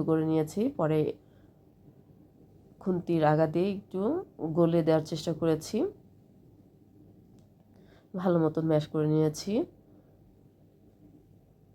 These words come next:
আমার সেদ্ধ করা হয়ে গেছে। এখন এটাকে আমি সম্ভার দেব। সম্ভার দেওয়ার জন্য আমি একটি ছোট কড়াইতে পরিমাণ মতো সয়াবিন তেল নিয়ে সেখানে পেঁয়াজ ও রসুন কুচি দিয়ে ব্রাউন কালার করে ভেজে নিয়েছি।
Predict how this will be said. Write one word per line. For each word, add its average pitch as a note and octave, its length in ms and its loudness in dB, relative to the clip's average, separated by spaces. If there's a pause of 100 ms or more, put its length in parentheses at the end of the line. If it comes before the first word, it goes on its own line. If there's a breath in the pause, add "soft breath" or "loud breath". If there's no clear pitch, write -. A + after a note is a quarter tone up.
(960)
আমার E3 200 0
সেদ্ধ F3 280 -4
করা E3+ 180 -2
হয়ে E3+ 200 4
গেছে। D#3+ 300 0 (100)
এখন D#3+ 280 0
এটাকে D3+ 320 -2
আমি E3 160 0
সম্ভার D#3+ 440 0
দেব। D3 220 2
সম্ভার D3+ 400 -2
দেওয়ার D3 200 4
জন্য D3+ 300 -4
আমি D3 220 2
একটি D3 240 -6 (120)
ছোট - 220 -12
কড়াইতে D3 440 0 (1800 loud breath)
পরিমাণ F#3+ 320 2
মতো F3+ 200 2
সয়াবিন E3+ 320 -2
তেল E3 240 -2
নিয়ে F3 260 2 (340)
সেখানে F3 400 -4
পেঁয়াজ E3 380 0
ও E3 60 -2
রসুন D#3 340 -2
কুচি D#3+ 280 -6
দিয়ে F3 240 -2 (1500)
ব্রাউন E3+ 340 4
কালার D#3+ 280 -2
করে G3 180 -2
ভেজে G3 260 0
নিয়েছি। C#3+ 420 -2